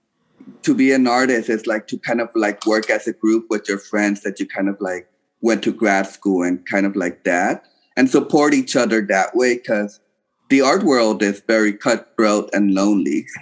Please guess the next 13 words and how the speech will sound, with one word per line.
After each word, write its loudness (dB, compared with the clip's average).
and 4
it's 0
good 2
to 4
just, 0
like, 0
be 0
supportive 0
of -4
each -4
other. -8
And 4
that 2